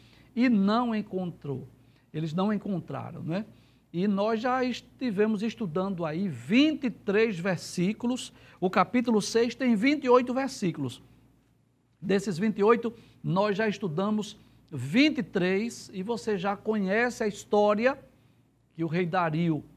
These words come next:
constituiu sobre o reino cento e vinte presidentes, que eram espécie de governadores. Acima desses três,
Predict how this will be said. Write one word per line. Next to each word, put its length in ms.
constituiu 680
sobre 380
o 60
reino 340
cento 420
e 60
vinte 260
presidentes, 680
que 100
eram 300
espécie 540
de 80
governadores. 1120
Acima 800
desses 480
três, 720